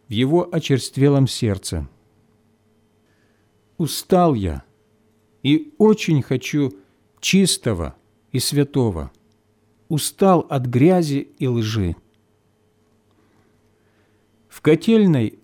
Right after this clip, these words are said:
он стал на колени, начал молиться и каяться в грехах. «Боже, прости меня как блудного сына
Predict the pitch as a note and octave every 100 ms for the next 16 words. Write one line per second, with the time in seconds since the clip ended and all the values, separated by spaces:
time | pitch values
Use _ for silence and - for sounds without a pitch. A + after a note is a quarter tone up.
0 | _ D#3+ D3+ - D#3+ D3 C3 A#2+ A#2 A#2+
1 | E3 D#3+ D3+ C#3+ _ _ _ _ _ _
2 | _ - B2+ B2 B2+ A2+ G#2+ B2 F#3 -
3 | E3 D3+ - C#3+ - D#3 F3 F#3 - D3+
4 | C3+ B2 - F#2+ D2 _ _ _ _ _
5 | _ _ _ _ _ _ _ _ - F2+
6 | F#2 D#3 D#3+ G#2+ C#2 _ _ _ _ _
7 | _ _ _ - D#3 F#3+ - - F#3+ E3+
8 | C#3 B2+ - C#3+ B2 G#2 F3 G#3+ E3+ F3
9 | D#3+ - - F#3 D3+ F#2 C#2+